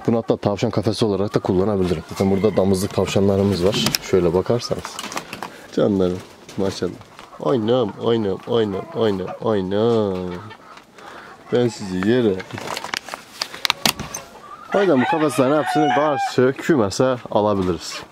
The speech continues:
Şimdi bir iki tanesini dışarı çıkarttıktan sonra belki parçalarım, belki sağda solda koyarım. Şimdi arkadaşlar görüşlerinize burada ihtiyacım var. Yumurta toplamaya geçeceğim ama ondan öncesinde nasip olursa sizlerden bir fikir alalım. Aşağı yorum düşünün. Ne gibi bir şeyler yapabilirim? Şimdi dışarıdan da göstereyim.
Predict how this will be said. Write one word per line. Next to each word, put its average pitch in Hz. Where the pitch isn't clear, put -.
Şimdi 170
bir 185
iki -
tanesini 165
dışarı 160
çıkarttıktan 160
sonra 156
belki 143
parçalarım, 139
belki 127
sağda 131
solda 127
koyarım. 107
Şimdi 160
arkadaşlar 147
görüşlerinize 131
burada 120
ihtiyacım 110
var. 90
Yumurta 113
toplamaya 110
geçeceğim 120
ama 101
ondan 117
öncesinde 98
nasip 120
olursa 104
sizlerden 113
bir 120
fikir 113
alalım. 98
Aşağı 139
yorum 131
düşünün. 90
Ne 123
gibi 123
bir 117
şeyler 120
yapabilirim? 104
Şimdi 95
dışarıdan 123
da 110
göstereyim. 90